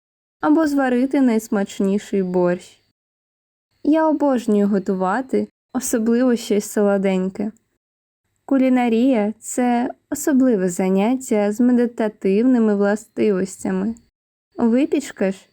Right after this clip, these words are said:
як окремий вид релаксу. В процесі можна обміркувати все на світі,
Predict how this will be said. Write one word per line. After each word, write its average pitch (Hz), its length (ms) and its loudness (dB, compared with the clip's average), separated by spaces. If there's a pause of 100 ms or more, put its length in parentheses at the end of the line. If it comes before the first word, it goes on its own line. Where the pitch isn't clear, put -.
(120)
як 302 260 -2
окремий 214 580 0
вид 185 300 -2
релаксу. 190 800 -2 (500)
В - 40 -20
процесі 233 680 -2
можна 220 440 0
обміркувати 202 840 -2
все 220 420 -4
на 247 160 4
світі, 196 720 -2